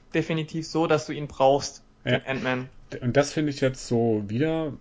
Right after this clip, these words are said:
Speaker 2: sehr mutig von Marvel, oder da habe ich Respekt davor, weil Ant-Man, sind wir mal ehrlich, irgendwo habe ich mal eine Kritik gelesen,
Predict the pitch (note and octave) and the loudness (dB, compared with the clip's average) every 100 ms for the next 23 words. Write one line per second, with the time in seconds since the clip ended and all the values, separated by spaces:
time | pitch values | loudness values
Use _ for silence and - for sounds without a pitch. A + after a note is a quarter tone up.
0 | - - - _ - A#2+ G2 B2 A#2+ A2 | -18 -20 -20 _ -18 -12 0 2 4 2
1 | - G3 G#3 - - E3 E3 D#3+ D#3 B2 | 0 -2 -2 -4 -2 -2 0 -2 -2 0
2 | A2+ C#3 F3+ E3 A2+ A2 G#2 A2 A2 B2 | 0 2 2 2 4 4 2 0 -4 -6
3 | - G2+ - C#3+ - E3+ F3+ F#3 G3+ - | -8 -8 -6 -4 -4 -4 -4 -4 -6 -10
4 | - - - - A2 A#2 A#2 - A#2 D#3+ | -16 -16 -16 -2 2 2 2 4 4 4
5 | D#3+ D#3 D#3 D#3 - - - C3 C3+ A2+ | 2 2 0 -4 -10 -14 0 2 2 0
6 | G#2 G2 C3+ E3 - - - A#2+ C3+ C3+ | 2 2 2 0 -4 -10 0 2 2 2
7 | C3 - B2 A2+ A2 A2 - C3 A#2 B2 | 0 0 -2 -2 -4 -6 -8 -4 0 2
8 | B2 | 0